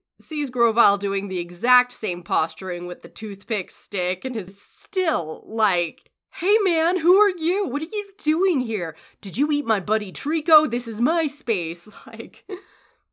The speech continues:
Pikachu and Ash have to step in, like, "Corphish, this is Grovyle. It evolved from Trico." 'Cause, you know, Grovyle isn't gonna do anything to clear that up. It thrives on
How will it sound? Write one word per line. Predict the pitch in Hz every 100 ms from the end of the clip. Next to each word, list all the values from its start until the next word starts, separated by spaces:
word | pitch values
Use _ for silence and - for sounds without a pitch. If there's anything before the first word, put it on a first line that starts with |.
| _
Pikachu | 254 247 - 440
and | 226
Ash | 208 240
have | 294 220
to | 180
step | - 247 247 254
in, | 220 330 311
like, | 214 185
"Corphish, | - 254 339 403 359 220 - - _ _ _ _
this | 226 233
is | 403 427
Grovyle. | 370 359 349 320 311 311 381 508 508
It | 285
evolved | 277 240 277 311 -
from | - 453 494
Trico." | - 381 359 349 359 339 349 427 523 - _ _ _ _ _ _
'Cause, | 165 185
you |
know, | 202 185
Grovyle | 180 302 240 165 160 165
isn't | 170 165
gonna | 165 160
do | 160
anything | 156 156 151 151
to |
clear | 139 170 151 151
that | 139 82
up. | 95 117 208
It | 233 _
thrives | - 175 196 185 180 151 156 160
on | 160 156 156